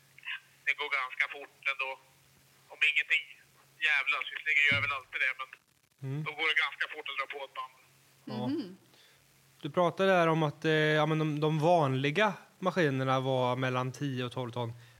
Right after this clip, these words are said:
Speaker 2: Eh, finns det några ovanliga, konstiga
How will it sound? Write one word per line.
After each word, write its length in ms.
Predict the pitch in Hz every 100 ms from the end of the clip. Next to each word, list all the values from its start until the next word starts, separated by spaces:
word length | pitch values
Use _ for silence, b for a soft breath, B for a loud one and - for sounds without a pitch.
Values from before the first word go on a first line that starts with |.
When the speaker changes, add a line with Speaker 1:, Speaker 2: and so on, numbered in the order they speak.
| B - 139
Speaker 2:
Eh, 160 | 143 135
finns 200 | 160 143
det 60 | 156
några 180 | 151 151 196
ovanliga, 640 | 180 127 139 135 127 160 180
konstiga 600 | - 180 135 - 220